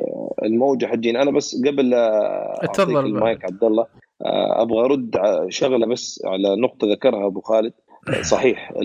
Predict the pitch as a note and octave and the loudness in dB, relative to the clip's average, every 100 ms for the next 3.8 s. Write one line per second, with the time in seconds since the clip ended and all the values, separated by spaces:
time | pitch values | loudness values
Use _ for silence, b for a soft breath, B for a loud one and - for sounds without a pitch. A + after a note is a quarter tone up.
0 | G2 G2 - C#3 B2 A2+ G#2 A2+ A2+ A2 | -2 -2 0 0 2 2 2 0 0 0
1 | - B2 B2 - - - - - A2 G2 | 2 2 0 -4 -14 -20 -18 -6 0 0
2 | F#2 A#2+ A2 G2 - F#2+ - G#2+ B2+ _ | 2 0 2 0 -2 -4 2 2 2 _
3 | _ - G#2 C3 C3+ - C#3 C#3 | _ -4 2 2 0 -2 -2 -2